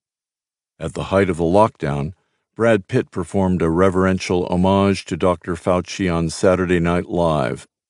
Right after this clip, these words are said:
and Barbra Streisand surprised him with a recorded message during a live Zoom birthday party in his honor. The New Yorker dubbed him America's Doctor.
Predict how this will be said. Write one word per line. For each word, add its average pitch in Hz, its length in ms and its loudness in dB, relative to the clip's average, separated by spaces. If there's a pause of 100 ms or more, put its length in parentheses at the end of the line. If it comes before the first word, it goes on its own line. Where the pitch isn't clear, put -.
(380)
and 73 140 -10
Barbra 78 260 -2
Streisand 92 640 0
surprised 98 580 0
him 107 120 0
with 92 140 -2
a 85 60 -4
recorded 98 520 -2
message 92 500 -2 (400)
during 98 260 -2
a 90 100 0
live 95 420 2
Zoom 92 380 2
birthday 85 380 0
party 82 340 -2
in 82 180 -6
his 82 200 -4
honor. 85 380 -2 (680)
The 92 100 -8
New 87 100 -2
Yorker 95 380 2
dubbed 80 320 0
him 80 260 -2 (440)
America's 90 580 -2
Doctor. 76 520 -4